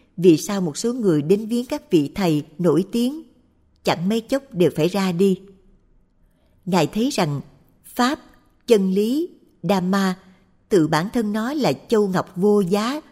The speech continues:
quý báu nhất, có thể đem lại cho người thực hành một sự phòng hộ và an toàn thực sự trong cuộc sống. Và tuy vậy, nó vẫn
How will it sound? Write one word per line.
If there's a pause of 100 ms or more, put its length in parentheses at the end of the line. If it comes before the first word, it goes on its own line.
(200)
quý
báu
nhất, (760)
có
thể
đem
lại
cho
người
thực
hành (100)
một
sự
phòng
hộ
và
an
toàn (100)
thực
sự
trong (100)
cuộc
sống. (1160)
Và
tuy
vậy, (440)
nó
vẫn